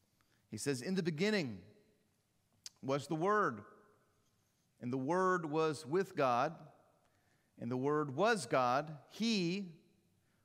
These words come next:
was in the beginning with God." Now, John's gospel, if you read it carefully, sounds familiar because it's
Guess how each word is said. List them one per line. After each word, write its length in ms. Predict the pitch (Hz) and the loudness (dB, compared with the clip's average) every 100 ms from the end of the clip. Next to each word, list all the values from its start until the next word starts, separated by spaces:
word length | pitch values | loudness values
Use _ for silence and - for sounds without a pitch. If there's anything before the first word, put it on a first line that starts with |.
| - | -6
was 220 | 156 147 | -4 0
in 100 | 170 | -2
the 60 | 160 | -2
beginning 640 | 151 190 196 165 175 170 - - _ _ _ _ _ _ _ _ - | -2 0 0 0 -4 -10 -16 -20 _ _ _ _ _ _ _ _ -2
with 220 | 214 220 | 0 2
God." 320 | 190 147 95 - - - _ _ _ _ _ _ _ _ _ _ _ _ _ - | 2 4 2 -6 -20 -20 _ _ _ _ _ _ _ _ _ _ _ _ _ -8
Now, 100 | 110 | -4
John's 600 | 123 170 175 170 147 123 131 | 0 2 4 2 -2 -8 0
gospel, 720 | 151 170 - - 147 160 - - 117 | 2 0 -4 -6 -4 -6 -14 -20 -16
if 140 | - | -8
you 100 | 127 | -4
read 220 | 135 151 | -2 -2
it 140 | 143 - | -4 -4
carefully, 380 | 147 139 165 | -2 0 -2
sounds 460 | 143 147 139 139 - | -2 0 0 0 -4
familiar 540 | - 151 147 165 226 202 - - _ _ _ _ _ - | -4 -2 0 0 -2 -6 -18 -20 _ _ _ _ _ -6
because 220 | 123 135 | -4 -4
it's 260 | 131 - | -4 -8